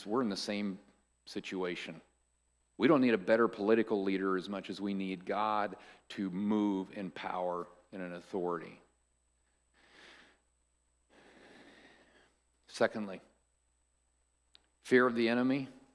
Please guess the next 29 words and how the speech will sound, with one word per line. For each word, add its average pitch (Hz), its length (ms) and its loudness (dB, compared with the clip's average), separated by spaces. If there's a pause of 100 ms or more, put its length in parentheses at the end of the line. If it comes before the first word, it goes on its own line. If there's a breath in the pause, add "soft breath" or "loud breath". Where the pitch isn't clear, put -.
(300)
gives 113 180 -2
victory 110 380 -2
to - 180 -4
the 101 180 -4
enemy. 90 360 -8 (2250 soft breath)
It 147 80 4
would 165 180 8
be 131 100 8
easy 151 600 4 (720)
with 117 200 4
a 107 60 0
sermon 151 380 4
like 123 220 4
this 98 460 -4 (1080)
to 135 140 4
make 131 300 6
it 131 120 6
all 135 260 10
about 117 260 6
an 107 140 2
us 123 260 0
versus 110 400 -2
them. 85 360 -6 (1600 soft breath)
It's 151 160 0
so 202 520 8
easy 123 600 0 (760)
to 139 140 8
look 165 280 10
around 120 720 8